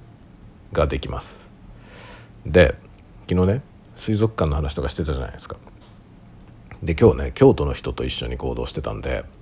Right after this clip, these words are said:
いろいろね、「明日どっか見に行ったらいいとことかありますかね？」っ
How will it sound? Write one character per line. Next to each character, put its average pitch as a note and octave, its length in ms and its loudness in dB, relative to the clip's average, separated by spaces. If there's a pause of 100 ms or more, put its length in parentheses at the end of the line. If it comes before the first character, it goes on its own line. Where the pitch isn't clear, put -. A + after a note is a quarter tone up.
(800)
い - 80 0
ろ F#2 120 4
い F2+ 40 4
ろ E2+ 100 2
ね、 F#2 200 0
「明 D#2+ 80 -2
日 D#2 420 2 (580)
ど D#2+ 120 0
っ D#2 40 -4
か - 340 -6
見 E2+ 120 -2
に D2+ 80 0
行 C#2 80 -4
っ - 20 -14
た - 100 -6
ら C2 80 -2
い C2 80 -2
い C2 40 -6
と - 100 -8
こ - 120 -4
と C#2 100 -8
か - 100 -6
あ - 40 -4
り C#2 60 -2
ま D#2 80 -2
す - 80 -6
か - 100 -10
ね？」 A1 220 -8
っ - 40 -16